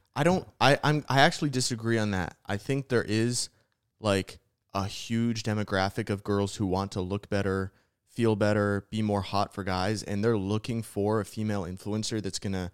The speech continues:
inspire them to do that and teach them how to do that. But I think because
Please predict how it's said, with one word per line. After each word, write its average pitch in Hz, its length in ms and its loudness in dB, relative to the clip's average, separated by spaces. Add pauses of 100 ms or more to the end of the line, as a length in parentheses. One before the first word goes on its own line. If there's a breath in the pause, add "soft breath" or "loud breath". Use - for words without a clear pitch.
(380 soft breath)
inspire 104 500 0
them 101 140 -4
to 95 100 -12
do 107 140 -2
that 107 240 0
and 90 140 -6
teach - 260 -6
them 104 100 -2
how 98 120 -2
to 92 100 -2
do 95 140 -6
that. 110 300 0 (400 soft breath)
But 104 440 2
I 104 120 0
think 131 400 -4 (720)
because 117 720 2